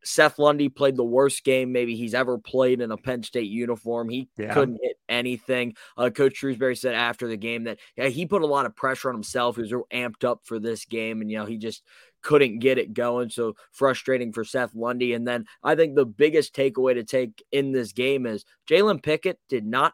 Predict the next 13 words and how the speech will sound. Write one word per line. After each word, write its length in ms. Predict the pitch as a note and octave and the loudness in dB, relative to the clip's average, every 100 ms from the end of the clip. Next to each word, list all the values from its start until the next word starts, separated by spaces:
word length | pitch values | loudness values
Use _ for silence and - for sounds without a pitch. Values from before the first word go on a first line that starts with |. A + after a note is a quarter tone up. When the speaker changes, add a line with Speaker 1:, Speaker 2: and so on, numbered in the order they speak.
| - | -4
Speaker 1:
attempt 480 | G#2 - C3+ C3 - | -14 -8 -8 -8 -12
a 140 | A2+ | -12
shot 540 | G2 - - D#3 A#2 - _ _ - | -10 -8 2 4 4 0 _ _ -12
in 100 | A2+ | -10
the 80 | G2 | -8
second 360 | - A2+ G#2+ | -6 -6 -8
half 260 | G2+ G2 - | -10 -12 -14
of 100 | _ | _
this 200 | F2 - | -16 -14
game. 240 | E2 D#2 - _ _ _ - | -16 -20 -20 _ _ _ -2
And 260 | B2+ B2 | 0 0
Speaker 2:
Yeah. 100 | A#2 | 2
Speaker 1:
you, 200 | A2+ G#2+ | 2 2